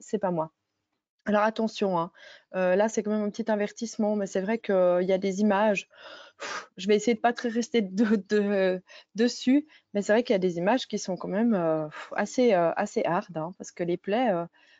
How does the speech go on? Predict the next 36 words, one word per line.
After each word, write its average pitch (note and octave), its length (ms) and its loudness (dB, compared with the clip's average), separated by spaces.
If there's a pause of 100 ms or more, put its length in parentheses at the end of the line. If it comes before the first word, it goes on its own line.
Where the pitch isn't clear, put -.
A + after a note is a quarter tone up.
(100)
on F#3+ 100 -6
va F3+ 120 -2
vite C4 200 -2
dans A3 160 2
quelque G#3+ 260 -4
chose A3+ 200 -2
d'assez, G3 420 0
euh, E3 260 2
d'assez F#3+ 320 -2
trash, - 360 -10
quoi. D3 200 -6 (1300)
Alors A#3 200 0
voilà, C4 280 4
c'est - 240 -4
intéressant A#3 640 0
déjà A3+ 260 0
de, G3 300 4
de F#3 160 2
délimiter A3+ 560 -2
un A#3+ 80 0
petit G#3+ 180 -6
peu - 140 -2
le G#3 80 -2
sujet G#3+ 320 -2
dont F#3+ 280 -4
on F#3+ 100 -4
parle. A3 540 0 (600)
Donc, G3 260 -2
euh, F#3+ 220 4
voilà, G#3 460 2
on F#3+ 160 -4
va G3 120 0
pas G#3+ 160 -2
vraiment G3 320 -2
parler, G3+ 480 0
euh, F3 240 -2